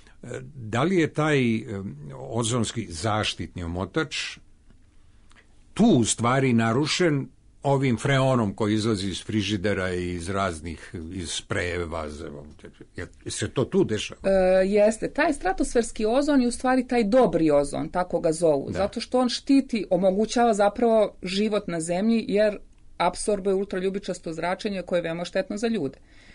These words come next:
Speaker 2: I on naravno može da se oslabi, ovaj,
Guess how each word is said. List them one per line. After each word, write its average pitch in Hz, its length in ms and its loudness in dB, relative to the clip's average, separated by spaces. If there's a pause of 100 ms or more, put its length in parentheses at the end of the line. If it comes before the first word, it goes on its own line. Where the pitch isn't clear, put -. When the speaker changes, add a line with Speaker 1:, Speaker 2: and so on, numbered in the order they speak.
(420)
Speaker 2:
I 269 160 4
on 254 180 6
naravno 240 460 4
može 208 260 0
da 175 100 -4
se 180 160 0
oslabi, 170 500 2
ovaj, 156 500 0